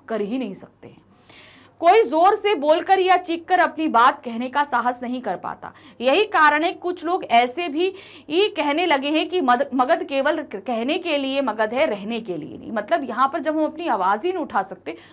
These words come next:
तो हमारे यहाँ रहने का फ़ायदा क्या? हमें यहाँ से चले जाना चाहिए।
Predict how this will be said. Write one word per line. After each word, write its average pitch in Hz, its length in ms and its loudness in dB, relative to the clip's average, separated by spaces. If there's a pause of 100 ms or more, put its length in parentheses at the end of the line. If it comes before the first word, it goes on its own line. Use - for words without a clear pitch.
(140)
तो 294 60 -16
हमारे 339 240 -2
यहाँ 370 140 -2
रहने 359 220 -6
का 392 120 -2
फ़ायदा 370 340 0
क्या? 359 180 -4
हमें 196 220 -8
यहाँ 175 160 -12
से 320 120 -12
चले 427 240 -4
जाना 359 280 -2
चाहिए। - 360 -6